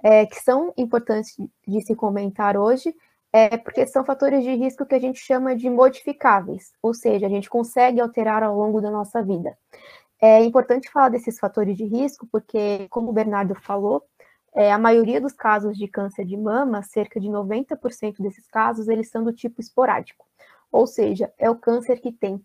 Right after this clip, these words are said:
tanto a contribuição genética como a contribuição de fatores ambientais. É, enquanto que o câncer de mama hereditário é aquele que é provocado principalmente por alterações genéticas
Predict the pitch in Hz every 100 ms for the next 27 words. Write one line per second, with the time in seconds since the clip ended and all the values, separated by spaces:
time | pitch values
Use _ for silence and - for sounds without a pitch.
0 | _ 262 339 359 - 269 262 208 214 208
1 | 208 202 262 233 226 - - 269 262 247
2 | 240 247 254 240 233 233 233 226 220 226
3 | _ - 240 247 233 240 233 - 233 247
4 | 269 - - _ _ 214 226 226 277 277
5 | - 294 - 247 262 269 220 226 214 196
6 | 202 190 - 240 247 240 240 240 233 247
7 | - 240 262 247 247 233 220 240 269 294
8 | 330 - 311 254 254 - - 294 294 294
9 | 269 262 254 233 247 269 226 233 - 311